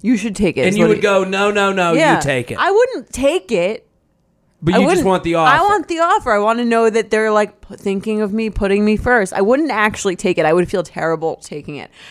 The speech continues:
Speaker 1: And then I switched it, and I was like, "What if," uh, I was like, "Let's change the scenario a little bit. Uh,
Speaker 2: Okay.
Speaker 1: we're flying with our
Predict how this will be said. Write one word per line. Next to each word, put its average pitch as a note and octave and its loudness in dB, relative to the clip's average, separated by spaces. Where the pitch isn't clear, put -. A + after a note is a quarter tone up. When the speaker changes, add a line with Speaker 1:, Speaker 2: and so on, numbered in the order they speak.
Speaker 1:
And F3+ -2
then C4 0
I F4+ 2
switched - -10
it, E3 -8
and F#3 -4
I D#3+ -2
was E3 -4
like, E3 -2
"What A3 0
if," C#4 -4
uh, - -12
I G3 2
was G3 -4
like, F#3+ -4
"Let's - -6
change B3 -2
the G#3 0
scenario F3+ 0
a C#3+ -6
little D3 -6
bit. B2+ -14
Uh, D#3 0
Speaker 2:
Okay. D#3+ -6
Speaker 1:
we're G3 0
flying A#3 0
with G#3 -2
our E3+ 0